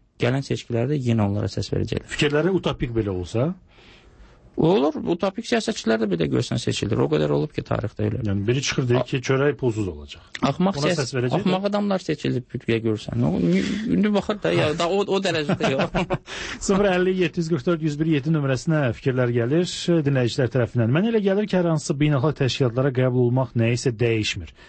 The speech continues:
Speaker 2: Əsas odur ki, köklü şəkildə mentalitetimiz dəyişməlidir. Razısınızmı bu fikirlə?
Speaker 1: Hə, <laughs> mentalitet... Mən mentalitet, e, <clears throat> bir daha deyirəm, e, mentalitet, m,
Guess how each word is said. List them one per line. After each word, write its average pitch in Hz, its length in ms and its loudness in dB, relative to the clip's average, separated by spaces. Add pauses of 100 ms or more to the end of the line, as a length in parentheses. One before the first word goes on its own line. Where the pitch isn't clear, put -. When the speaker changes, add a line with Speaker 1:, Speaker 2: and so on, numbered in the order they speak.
Speaker 2:
Əsas 131 320 2
odur 147 240 2
ki, 175 160 2
köklü 143 320 2
şəkildə 131 320 2
mentalitetimiz 123 920 2 (500)
dəyişməlidir. 90 800 -2 (720)
Razısınızmı 127 400 0
bu - 160 -10
fikirlə? 73 320 -8 (560)
Speaker 1:
Hə, 120 140 2 (400)
<laughs> - 340 0
mentalitet... 123 640 -2 (880)
Mən 214 240 0
mentalitet, 175 600 -2 (100)
e, 151 140 -4 (340)
<clears throat> 135 280 0
bir 143 120 0
daha 117 160 0
deyirəm, 107 220 -4 (180)
e, 120 80 0 (560)
mentalitet, 180 720 0 (520)
m, 127 520 0